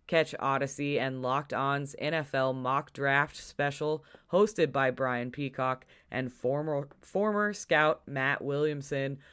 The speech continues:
of the Peacock and Williamson N F L Show all week, heading up to the first pick. You can find Locked On N F L Draft live on the Locked On N F L Draft YouTube page.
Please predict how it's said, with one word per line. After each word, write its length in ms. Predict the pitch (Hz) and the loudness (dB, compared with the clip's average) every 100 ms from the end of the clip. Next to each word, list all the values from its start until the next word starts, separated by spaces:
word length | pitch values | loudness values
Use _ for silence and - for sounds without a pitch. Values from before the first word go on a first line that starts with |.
| - - | -16 -2
of 200 | 143 131 | -2 -2
the 80 | |
Peacock 560 | 127 175 165 165 151 151 | -6 -6 -2 0 0 0
and 180 | 139 131 | -6 0
Williamson 500 | 131 135 127 135 127 | 0 0 -4 -6 -4
N 140 | 120 | -4
F 220 | 123 120 | -6 -2
L 160 | 135 135 | 0 0
Show 420 | - 135 131 123 - | 0 0 2 0 0
all 280 | 143 170 170 | 2 4 4
week, 340 | 139 135 - _ _ _ | 0 -4 -8 _ _ _
heading 340 | - 131 143 143 | -2 2 2 2
up 180 | 131 - | -2 -4
to 120 | 127 | -10
the 140 | 107 | -8
first 400 | - 117 117 123 | -8 -4 -4 -6
pick. 340 | - 120 - _ _ _ _ _ - | -4 -2 -2 _ _ _ _ _ -8
You 120 | 127 | -6
can 160 | 139 123 | -6 -2
find 280 | 135 135 | 0 0
Locked 300 | 123 127 135 | 0 0 0
On 180 | 131 127 | -2 -2
N 140 | 113 135 | -2 -4
F 180 | 131 | -4
L 360 | 135 123 131 - - | 0 2 2 0 -6
Draft 400 | 135 131 131 - | -2 0 0 -2
live 560 | 127 131 127 131 131 | -2 0 2 2 2
on 220 | 123 139 143 | 0 -2 0
the 120 | 139 | -4
Locked 400 | 123 123 147 139 | 0 0 0 -2
On 320 | 123 139 147 | -2 -2 -2
N 140 | 135 | -4
F 180 | 143 139 | -4 -2
L 160 | 139 135 | -2 -2
Draft 440 | 127 127 131 - | 0 2 2 0
YouTube 580 | 131 143 165 - 151 135 | -8 -4 -4 -2 -4 -2
page. 500 | 151 143 143 143 - | 0 2 0 -2 -14